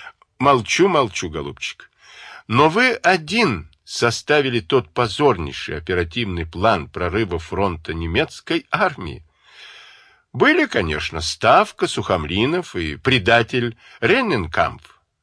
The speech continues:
Всё и вся были. Генерал Сахаров, дрожа от возмущения, поднялся. Ну уж позвольте, Сергей Васильевич, на том оперативном плане была и ваша подпись.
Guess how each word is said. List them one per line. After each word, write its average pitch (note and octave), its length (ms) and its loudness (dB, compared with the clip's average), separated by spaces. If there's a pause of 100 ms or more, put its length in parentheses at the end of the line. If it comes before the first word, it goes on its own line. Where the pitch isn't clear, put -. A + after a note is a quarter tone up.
(200)
Всё - 460 4 (120)
и C3+ 120 0
вся A#2 440 2
были. F2 560 -2 (1500)
Генерал F#2+ 540 2
Сахаров, D#3 800 2
дрожа E2+ 400 -2
от D#2+ 120 -6
возмущения, F2+ 800 -4
поднялся. D#2+ 800 -12 (500)
Ну G2 300 2
уж - 220 -6
позвольте, F2 760 -6
Сергей D2+ 380 -10
Васильевич, C2 640 -12 (480)
на G2+ 200 0
том D3 300 2
оперативном A2+ 760 -2
плане G#2 520 -2
была F#2 360 -2
и C3 120 0
ваша D3 360 -2
подпись. - 680 -12